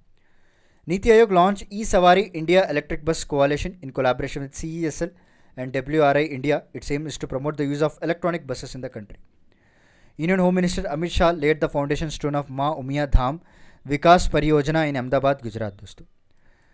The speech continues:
Punjab government declares Jagannath Rath Yatra of Lord Krishna as an annual state festival। इंडिया का पहला international arbitration and mediation center was inaugurated in Hyderabad, तेलंगाना। दोस्तों, Prime Minister Narendra Modi laid the foundation stone of Ganga Expressway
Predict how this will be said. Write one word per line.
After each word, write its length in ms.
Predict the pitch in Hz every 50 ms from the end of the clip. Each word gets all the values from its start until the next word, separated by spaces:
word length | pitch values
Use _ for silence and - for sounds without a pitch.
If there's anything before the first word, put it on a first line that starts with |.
| _ _ _
Punjab 320 | - 139 139 156 156 160 151
government 280 | 156 151 151 156 156
declares 340 | 143 143 - 156 165 156 -
Jagannath 340 | 135 127 135 147 151 151 -
Rath 180 | 143 143 143 -
Yatra 360 | 139 131 127 123 139 143 139
of 80 | -
Lord 220 | 135 131 131 131 -
Krishna 300 | 143 135 - 156 170 180 _ _
as 180 | 123 117 117 117
an 140 | 127 127 127 _ _ _ _ _ _ _ -
annual 300 | 123 123 127 139 139 143
state 260 | - - - 143 -
festival। 340 | - 139 - - - 165 175 - _ _ _ _ _ _ _ _ -
इंडिया 220 | 127 131 147 143
का 120 | 139 - 143 -
पहला 180 | 156 156 170 175 170
international 420 | 160 170 165 165 160 - 175 170 139
arbitration 560 | 143 143 143 160 151 165 160 151 - 175 185
and 180 | - 139 135
mediation 400 | 135 135 143 147 139 139 156 156
center 320 | 147 - 143 135 135 - 151
was 200 | 143 143 131 127
inaugurated 420 | 127 127 123 123 127 135 - 143
in 80 | 143 139 - - - _ _ _ _ _ _ _ -
Hyderabad, 480 | 120 127 120 135 131 120 139 156 151 _ _ _ _ _ -
तेलंगाना। 440 | 120 110 110 104 101 98 95 95 98
दोस्तों, 280 | 110 107 - - - 151 _ _ _ _ _ _ _ _ _ _ _ _ _ _ _ _ _ _ _ _ _ _ _ _ _ - - _ _ _ _ _ _ _ _ -
Prime 160 | - 147 160
Minister 180 | 170 165 185
Narendra 260 | 175 175 180 185 185 175
Modi 180 | 180 185 226
laid 200 | 202 175 175 165
the 100 | 170 180
foundation 420 | 175 170 156 156 170 156 - 185 180
stone 240 | - - 165 160
of 100 | 165 151
Ganga 280 | 139 143 143 156 160 151
Expressway 420 | 151 - 170 160 - 151 160 185